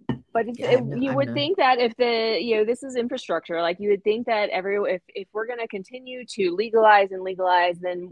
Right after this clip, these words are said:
Speaker 1: why wouldn't they start building this anyway? Of the thought of banking and le-, you know, like, why, why, why isn't this forefront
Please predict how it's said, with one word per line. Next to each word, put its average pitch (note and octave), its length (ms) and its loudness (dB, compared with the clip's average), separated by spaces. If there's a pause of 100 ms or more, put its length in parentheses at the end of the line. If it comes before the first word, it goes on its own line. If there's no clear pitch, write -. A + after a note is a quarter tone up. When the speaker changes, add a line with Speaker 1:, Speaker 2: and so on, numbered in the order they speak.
Speaker 1:
why G#3 240 -6
wouldn't C#4+ 360 -8
they A#3+ 160 -4
start A3 500 -6
building G#3+ 420 -2
this F#3+ 160 -6 (100)
anyway? D3+ 600 -8 (100)
Of E3 120 -8
the E3+ 180 -6
thought F3+ 260 2 (160)
of D#3 80 -6 (120)
banking D3 560 -6
and C#3+ 260 -10
le-, C#3+ 140 -12
you D3+ 420 0
know, C#3+ 140 0
like, F#3 220 -2
why, A#3 220 4 (100)
why, A#3+ 160 0 (260)
why B3 280 -4
isn't F#3 420 -2 (100)
this C#3+ 340 -8 (420)
forefront D#3 580 -2